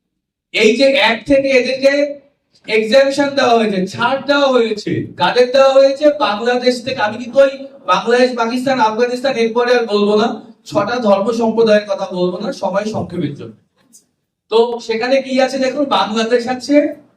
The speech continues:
হিন্দু আছে, আমাদের যেটুকু প্রয়োজন সেটুকু নেব,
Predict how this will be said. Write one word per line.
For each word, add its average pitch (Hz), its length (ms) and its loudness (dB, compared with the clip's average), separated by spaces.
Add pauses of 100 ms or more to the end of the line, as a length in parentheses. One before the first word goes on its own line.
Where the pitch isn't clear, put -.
(160)
হিন্দু 262 380 -6
আছে, 170 260 -2
আমাদের 233 360 -4
যেটুকু 240 300 -4
প্রয়োজন 226 340 4
সেটুকু 240 380 -2
নেব, 180 200 -2